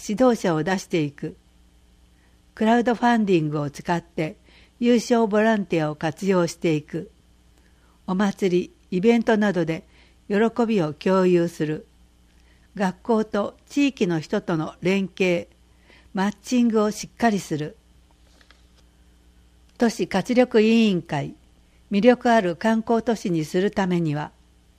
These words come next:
会場の様子。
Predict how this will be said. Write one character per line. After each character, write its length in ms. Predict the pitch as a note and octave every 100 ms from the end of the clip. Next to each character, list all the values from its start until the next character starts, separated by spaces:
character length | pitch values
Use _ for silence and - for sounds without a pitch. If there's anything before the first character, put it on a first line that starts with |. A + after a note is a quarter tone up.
| _ _ _ _ _ _ _ _ _ _ _ -
会 280 | A3+ A3+ G#3+
場 240 | A#3 G#3+
の 160 | G3+ F#3
様 240 | F#3 F#3
子。 360 | - - E3